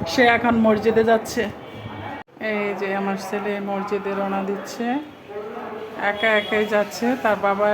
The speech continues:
একটু লেট হচ্ছে তো, এই জন্য একাই আগে চলে যাচ্ছে। ওয়ালাইকুম সালাম।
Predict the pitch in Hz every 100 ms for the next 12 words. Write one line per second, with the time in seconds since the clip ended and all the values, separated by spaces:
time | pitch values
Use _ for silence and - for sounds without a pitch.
0 | 208 - - 220 214 196 190 226 208 -
1 | 247 302 285 220 214 202 202 196 196 202
2 | 196 185 190 214 202 196 196 196 - 269
3 | 330 - - - - 214 269 247 - -
4 | - 220 214 214 214 208 214 214 208